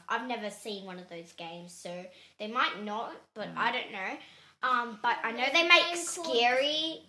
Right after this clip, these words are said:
Speaker 1: I know they make scary
Speaker 3: Bloody
Speaker 1: games
Speaker 3: Mary.
Speaker 1: like, like, um, yeah, what Age
Speaker 3: Bloody
Speaker 1: said,
Speaker 3: Mary.
Speaker 2: Yeah.
Speaker 1: or there's Identity Fraud.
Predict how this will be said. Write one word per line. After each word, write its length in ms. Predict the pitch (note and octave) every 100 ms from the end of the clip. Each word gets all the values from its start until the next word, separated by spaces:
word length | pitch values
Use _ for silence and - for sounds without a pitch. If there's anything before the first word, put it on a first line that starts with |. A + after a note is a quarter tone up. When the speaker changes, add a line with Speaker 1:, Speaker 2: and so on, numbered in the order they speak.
| -
Speaker 1:
I 100 | A#3 B3
know 140 | D4
they 140 | E4+
make 200 | D#4+ D4
scary 480 | - - C4 A3+ A#3+
Speaker 3:
Bloody 260 | C#4 C4+ C4+
Speaker 1:
games 240 | D4 -
Speaker 3:
Mary. 140 | B3+ A3
Speaker 1:
like, 20 | - - - _ _
like, 220 | G#3 G#3 - - _ - F#3
um, 280 | F#3 D#3+ F3+ - _ - - -
yeah, 200 | A3 F3+
what 100 | F3+ -
Age 360 | G#3+ G#3 -
Speaker 3:
Bloody 160 | C4+ A#3+
Speaker 1:
said, 280 | G#3 G#3 G#3
Speaker 3:
Mary. 220 | A#3 G#3+
Speaker 2:
Yeah. 120 | F3 A3
Speaker 1:
or 40 |
there's 320 | A3+ G#3 - -
Identity 760 | G3 F#3+ F#3+ G3 F#3+ G3 F3+ -
Fraud. 480 | - A#3 A3+ A3 A3